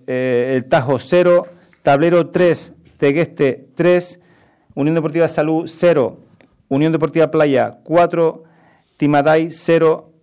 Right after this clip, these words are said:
Club Deportivo Santana, Santaca, perdón, dos. Lidera, lidera el tablero con dieciséis puntos, seguido del Wimar B con quince, Tegueste catorce y cierra la tabla, eh,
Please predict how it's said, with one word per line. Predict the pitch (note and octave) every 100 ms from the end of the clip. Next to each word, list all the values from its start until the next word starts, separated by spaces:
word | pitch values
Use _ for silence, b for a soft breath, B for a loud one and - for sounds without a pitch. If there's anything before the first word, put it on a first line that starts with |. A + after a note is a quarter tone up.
| _ _
Club | D#3+ D#3+
Deportivo | D3 C#3+ D#3
Santana, | - C#3+ C3+ C#3+ C#3+ C#3+ - _ _ _
Santaca, | - C#3 C#3 E3 D3+
perdón, | C3 C3 D3 -
dos. | C3 C3+ A2+ - _ - _ _ _ _ _ _ b b b b -
Lidera, | B2+ C3+ D#3 E3 D#3+ D#3+ - _ _ _ _ _ _ _ _ _ _ _
lidera | C3+ C3+ D3 D#3
el | D3+
tablero | C3+ D3+ D#3+ D#3 C#3+
con | C#3+ C#3
dieciséis | C3+ C3 B2+ D3
puntos, | C3+ E3 E3 E3 D#3+ B -
seguido | - C#3 D3 D3
del | D3 C#3+ C3+
Wimar | D3 D3 C#3 B2
B | D#3
con | C#3+ B2+
quince, | B2 D#3 D#3+ D#3+ D#3 - -
Tegueste | C#3 D3 - C#3+
catorce | C3 B2 D3 - D#3 - - _ -
y | B2+
cierra | - D3+ C#3+
la | C#3
tabla, | C#3+ C#3+ C#3 C#3 B2+ -
eh, | B2+ A#2+ A2+ A2 G#2+